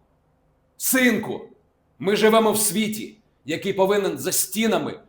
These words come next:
охороняти озброєні люди. Хто це зробить? Ти?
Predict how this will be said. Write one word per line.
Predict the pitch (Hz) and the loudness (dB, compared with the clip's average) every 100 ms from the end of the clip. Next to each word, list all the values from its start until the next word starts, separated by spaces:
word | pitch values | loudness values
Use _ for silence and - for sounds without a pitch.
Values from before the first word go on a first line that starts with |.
| _ | _
охороняти | - 143 185 190 208 196 | -6 0 2 6 4 4
озброєні | 160 139 135 190 202 202 202 | -2 -4 2 4 6 4 2
люди. | 196 196 147 101 - _ _ _ _ | -2 -2 -2 -6 -16 _ _ _ _
Хто | - - 262 | -8 6 6
це | - 226 | 6 2
зробить? | - 185 156 - - - | 2 2 2 0 -10 6
Ти? | 285 302 320 294 - | 10 12 10 6 0